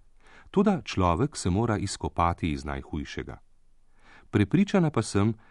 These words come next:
da se na svetu največ zla zgodi zaradi strahu, ki ga ima človek pred človekom. Zato je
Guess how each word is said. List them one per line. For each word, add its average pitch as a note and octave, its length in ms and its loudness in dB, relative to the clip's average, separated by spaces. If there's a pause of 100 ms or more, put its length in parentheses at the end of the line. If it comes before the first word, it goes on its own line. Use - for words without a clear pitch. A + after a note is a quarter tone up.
(140)
da F#2+ 100 0
se F#2 140 0
na E2+ 100 0
svetu G#2+ 680 2
največ A#2 500 2
zla E2+ 440 -2
zgodi G2 500 -2
zaradi A2 320 0
strahu, D#3+ 680 -2
ki B2 120 0
ga G#2 120 4
ima F2 180 0
človek A#2+ 680 -2 (100)
pred - 240 -4
človekom. C3 640 -2 (760)
Zato F#2+ 320 2
je F2 220 2